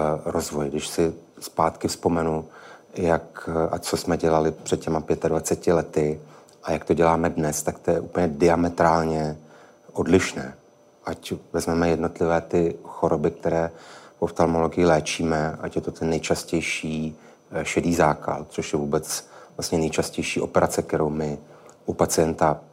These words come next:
provádíme. Tak, eh, před těma pětadvaceti lety, když jsem začínal, tak se šedý zákal musel nechat takzvaně dozrát.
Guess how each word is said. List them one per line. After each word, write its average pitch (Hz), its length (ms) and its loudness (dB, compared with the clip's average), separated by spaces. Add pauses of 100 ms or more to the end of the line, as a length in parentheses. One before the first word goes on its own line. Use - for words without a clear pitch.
provádíme. 82 720 2 (520)
Tak, - 340 -2
eh, 80 80 8
před - 320 -4
těma 82 160 0
pětadvaceti - 640 0
lety, 78 160 0
když 82 120 2
jsem 85 180 2
začínal, 82 600 0
tak - 320 -6
se - 280 -6
šedý 78 260 -4
zákal 76 360 0
musel 76 300 -2
nechat 78 280 -2
takzvaně 76 420 -2
dozrát. 78 680 0